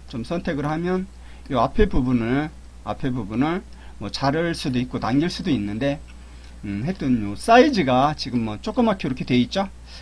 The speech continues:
근데 하여튼 무한대의 사이즈라고 보시면 됩니다. 그러니까 요게 이렇게 봤을 때 요게 칼날의 역할을 좀 하게 되는데 요만큼밖에 없죠. 근데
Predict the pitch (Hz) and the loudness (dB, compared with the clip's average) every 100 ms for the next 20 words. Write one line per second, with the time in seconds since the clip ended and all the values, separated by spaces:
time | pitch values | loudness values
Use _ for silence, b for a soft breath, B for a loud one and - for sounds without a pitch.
0 | B 120 127 131 117 151 220 254 190 135 | B -2 -2 0 2 8 10 10 8 4
1 | 131 202 226 170 131 131 175 156 147 - | 4 6 6 2 0 0 -4 0 -2 0
2 | 98 95 104 131 - - - - - - | 0 0 -2 -6 -10 -18 -18 -18 -18 -18
3 | - - - B B B - 104 110 104 | -18 -18 -18 B B B -8 -4 -4 -4
4 | 110 123 185 208 123 - 147 127 113 151 | -2 0 0 0 -4 -2 -2 -2 -4 -2
5 | 151 165 - B B B B - 104 120 | -2 -4 -10 B B B B -12 -10 -10
6 | - 226 226 240 262 247 220 165 139 113 | -4 0 4 6 8 8 6 6 2 2
7 | - 127 127 143 170 196 151 117 113 143 | 0 0 2 0 0 0 0 0 0 0
8 | 156 - - 196 240 190 123 - 110 - | -2 -4 0 4 4 4 2 0 -4 -4
9 | 104 - 113 104 156 285 | -10 -8 -4 0 0 0